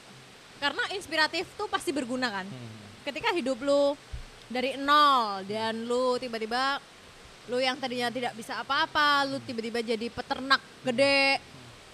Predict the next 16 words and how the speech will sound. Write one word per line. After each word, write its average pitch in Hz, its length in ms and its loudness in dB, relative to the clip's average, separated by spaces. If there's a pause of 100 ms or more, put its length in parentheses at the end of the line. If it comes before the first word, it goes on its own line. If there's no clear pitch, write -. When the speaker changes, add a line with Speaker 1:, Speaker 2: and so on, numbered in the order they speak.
(460)
Speaker 1:
Kan 320 160 0 (120)
cara 277 480 0 (260)
<coughs> - 720 -12
mau 254 240 -2 (320)
perjalanan 247 580 2
yang 262 320 -2
lu, 269 540 0 (1300)
eh, 254 420 0
lewatin 247 500 0
itu 254 140 -6
akan 349 280 -2
menjadi 240 260 -4
inspirasi 262 500 -4
buat 240 200 -4
orang 226 220 -6
lain 233 280 -2